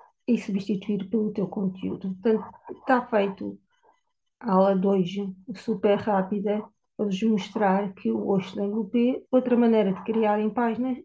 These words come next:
é utilizando os próprios add-ons, ou, eh, add-ons, não, peço desculpa, os, os,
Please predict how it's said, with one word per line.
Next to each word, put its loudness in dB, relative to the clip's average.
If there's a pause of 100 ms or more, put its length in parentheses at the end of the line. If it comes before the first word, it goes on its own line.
(120)
é -2
utilizando -2 (840)
os 0
próprios 4
add-ons, 4
ou, 2
eh, 0
add-ons, -2
não, -4
peço -4
desculpa, -8
os, -8
os, -4